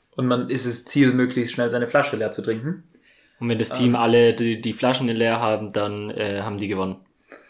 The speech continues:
Speaker 1: Genau, ja. Und da, davon so ein leuchtendes Set, wo sowohl eine leuchtende Flasche ist, die
Speaker 2: Wenn
Speaker 1: schon
Speaker 2: sie
Speaker 1: eigentlich was Wilderes ist.
Speaker 2: Ja,
Speaker 1: Also
Speaker 2: weil
Speaker 1: die Flasche ist schon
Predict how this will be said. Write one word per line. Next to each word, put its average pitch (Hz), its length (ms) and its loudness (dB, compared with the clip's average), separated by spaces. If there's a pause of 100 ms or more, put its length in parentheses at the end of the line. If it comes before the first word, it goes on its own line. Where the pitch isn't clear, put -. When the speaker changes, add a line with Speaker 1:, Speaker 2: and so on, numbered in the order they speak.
(760)
Speaker 1:
Genau, 113 280 0
ja. 110 260 2
Und 131 240 -2
da, 160 440 -2 (160)
davon 147 360 -2
so 131 140 0
ein 127 220 -4 (180)
leuchtendes 131 640 -2
Set, 135 280 -4
wo 117 100 2
sowohl 117 440 2
eine 120 340 0
leuchtende 127 600 -2
Flasche 143 360 -4
ist, - 260 -8
die 180 320 -4 (720)
Speaker 2:
Wenn 120 100 0
Speaker 1:
schon 170 120 0
Speaker 2:
sie - 40 0
Speaker 1:
eigentlich 147 320 0
was 127 180 0
Wilderes 117 460 2
ist. - 400 -8 (160)
Speaker 2:
Ja, 117 180 0
Speaker 1:
Also 120 120 4
Speaker 2:
weil 113 80 4
Speaker 1:
die 135 60 2
Flasche 147 340 0
ist 127 140 -4
schon 131 520 -4